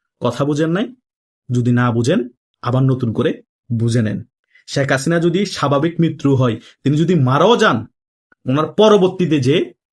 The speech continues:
আওয়ামী লীগের কর্ণধার হবে, সেও সেম কাজটা করবে শেখ হাসিনা যেটা করতেন।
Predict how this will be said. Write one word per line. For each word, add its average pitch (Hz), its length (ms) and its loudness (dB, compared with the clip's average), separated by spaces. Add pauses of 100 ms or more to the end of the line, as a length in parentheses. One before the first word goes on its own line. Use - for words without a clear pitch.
(180)
আওয়ামী 139 360 2
লীগের 135 360 -2 (420)
কর্ণধার 123 420 0
হবে, 156 300 -2 (440)
সেও 196 400 4
সেম 165 260 -2
কাজটা 139 300 -4
করবে 117 220 -2
শেখ 127 160 -4
হাসিনা 123 260 -2
যেটা 117 220 -4
করতেন। 113 340 -8